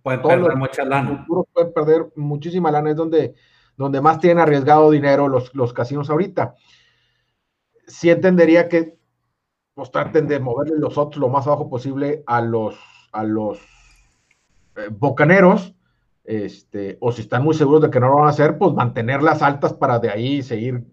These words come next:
Speaker 2: captando, captando dinero y fondear lo demás, ¿no?
Speaker 1: Sí, yo, yo creo que es un tema de que es una semana menos.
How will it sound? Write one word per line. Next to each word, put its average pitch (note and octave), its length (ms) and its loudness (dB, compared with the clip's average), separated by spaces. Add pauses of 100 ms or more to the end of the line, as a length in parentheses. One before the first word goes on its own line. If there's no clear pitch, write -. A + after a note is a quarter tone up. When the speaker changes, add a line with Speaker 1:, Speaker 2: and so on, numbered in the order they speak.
Speaker 2:
captando, B2 720 -2 (360)
captando C3 380 -4
dinero B2+ 220 2
y A#2+ 40 -6
fondear A2 240 -4
lo A#2 80 2
demás, G2+ 300 -2
¿no? - 100 -20 (760)
Speaker 1:
Sí, F3+ 200 -6
yo, F#3 300 -2
yo F#3+ 180 0
creo A#3 160 -2
que A#3+ 80 4
es A#3 140 2
un A#3+ 120 -6
tema A3 300 4
de G#3+ 140 2
que D3+ 420 0
es C#3+ 220 -4
una F3+ 180 0
semana E3 380 -2
menos. E3+ 480 -2